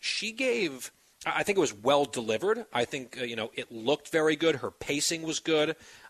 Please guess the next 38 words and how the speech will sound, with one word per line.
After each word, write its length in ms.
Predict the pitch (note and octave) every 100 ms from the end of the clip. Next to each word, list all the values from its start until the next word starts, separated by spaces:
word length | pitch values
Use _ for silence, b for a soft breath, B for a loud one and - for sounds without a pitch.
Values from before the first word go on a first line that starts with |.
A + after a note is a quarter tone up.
| B
I 140 | C3+ C#3
thought 320 | - E3 D#3+
that 140 | D#3
in 100 | C3
terms 300 | A#2 E3 E3+
of 80 | C3+
what 180 | A#2+ D#3+
it 140 | C#3
was, 520 | A#2 A#2 C#3+ F3 - - _
much 200 | B2+ D3
shorter, 400 | - - D#3 C3+
obviously, 340 | A#2 A2+ G#2+ B2+
than 80 |
the 60 | A2+
State 220 | - B2
of 60 | A#2
the 80 | A2
Union, 240 | A2+ A2+
it 80 | A2+
was 120 | G#2+
structured 720 | - - C3+ - - E3+ E3+ - b b b b b b
quite 320 | - - D#3+ C3
well, 540 | C#3 C#3+ D#3 F3+ F#3 -
and 180 | A#2+
her, 180 | A2+ B2 -
her 120 | B2
anecdotes 520 | A#2 C#3+ C#3 D#3+ -
about 240 | C#3 C3 A2+
visiting 360 | C#3 C#3 D3+
the 60 | C#3+
troops 500 | - D#3+ D3 - -
and, 260 | B2 A2 G2+
you 80 |
know, 240 | A2+ G2+ G2+ B B B
the 80 | -
dead 180 | C#3+ D#3
of 120 | C#3
night 400 | D3 C#3+ D3